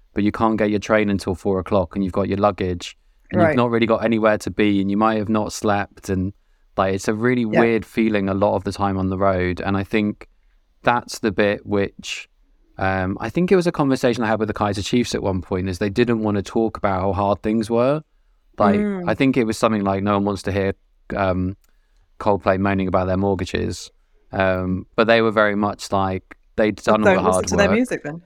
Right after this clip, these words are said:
Speaker 1: Yeah. <laughs>
Speaker 2: Anyway,
Speaker 1: Um,
Speaker 2: uh,
Speaker 1: and I think that the, the, the interesting thing, the way people responded to your book, I think, is because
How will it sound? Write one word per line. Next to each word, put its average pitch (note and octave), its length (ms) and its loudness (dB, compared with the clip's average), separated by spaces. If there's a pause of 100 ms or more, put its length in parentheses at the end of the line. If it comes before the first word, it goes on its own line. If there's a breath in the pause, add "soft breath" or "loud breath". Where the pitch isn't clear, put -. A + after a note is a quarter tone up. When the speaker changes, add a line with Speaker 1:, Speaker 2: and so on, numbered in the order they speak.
Speaker 1:
Yeah. G#2 200 0 (200)
<laughs> E3+ 560 2 (680 loud breath)
Speaker 2:
Anyway, E3+ 180 2
Speaker 1:
Um, A#2 360 2
Speaker 2:
uh, G#2 100 4 (160)
Speaker 1:
and C3 140 4
I C#3 80 2
think D3+ 360 0
that B2 280 2 (580)
the, A2+ 220 4 (540)
the, A#2 100 4
the B2 140 2
interesting A#2+ 520 2
thing, A2 460 0 (480)
the A2+ 100 2
way A2 220 4
people G#2+ 300 0
responded G#2 480 0
to - 120 -4
your F#2 80 2
book, F2+ 300 -4
I G2 80 2
think, A2 320 -2
is G2+ 120 -2
because F#2+ 600 -4